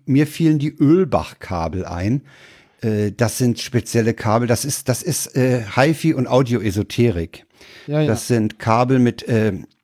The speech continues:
Speaker 1: speziellen Steckern, vergoldet natürlich, das ist das Minim-, Mindeste.
Speaker 2: Ja.
Speaker 1: Und die sind wahrscheinlich auch in der Vollmondnacht gelötet worden von zarten Händen oder so.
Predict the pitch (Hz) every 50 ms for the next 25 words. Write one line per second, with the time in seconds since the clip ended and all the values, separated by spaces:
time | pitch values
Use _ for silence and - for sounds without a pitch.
0 | _ _ _ - - - - - 127 113 - - - - 120 120 117 113 107 104
1 | 101 - - 139 131 - 160 160 160 156 156 151 147 - - - 117 95 - 110
2 | 98 101 92 92 - - 92 - - 110 110 117 110 - - 98 - 104 - 107
3 | 90 - 98 104 104 110 110 107 107 - - 101 107 117 131 147 139 - - 147
4 | 131 - - - - 139 135 135 127 - _ - - - - 120 110 104 104 101
5 | - 123 113 101 123 117 - 117 113 110 - - 123 117 117 117 110 - - 110
6 | 110 110 - - 123 110 110 107 104 98 - - - 110 113 113 113 110 107 -
7 | - 107 101 92 - - - - 110 98 104 110 113 110 113 101 - - 92 90
8 | 85 87 87 95 92 95 - - - 101 98 92 95 - - - - 110 98 92
9 | - - 107 92 98 101 98 110 - 113 101 92 104 92 92 90 78 95 92